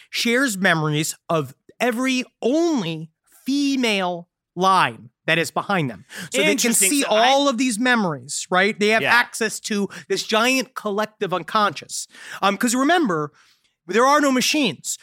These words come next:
Speaker 1: So all of these various little groups have decided to train and hone the human mind to act as if they were computers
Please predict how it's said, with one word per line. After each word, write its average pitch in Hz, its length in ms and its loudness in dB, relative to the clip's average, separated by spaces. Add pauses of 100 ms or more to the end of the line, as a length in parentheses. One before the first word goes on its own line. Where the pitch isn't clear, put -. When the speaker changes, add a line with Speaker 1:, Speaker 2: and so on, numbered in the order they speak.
(140)
Speaker 1:
So 214 280 0
all 285 260 4
of 294 100 0
these 240 220 0
various 226 560 0
little 208 160 0
groups 175 500 -4
have 170 140 -8
decided 214 500 -2
to 160 280 -4 (280)
train 262 640 0
and 185 240 -4
hone 170 640 -2
the 165 120 -4
human 196 400 -6
mind 175 360 -2 (260)
to 233 180 -4 (120)
act 220 320 2 (200)
as 220 320 2 (160)
if 240 320 -2
they 196 200 -2
were 196 320 0
computers 180 840 -8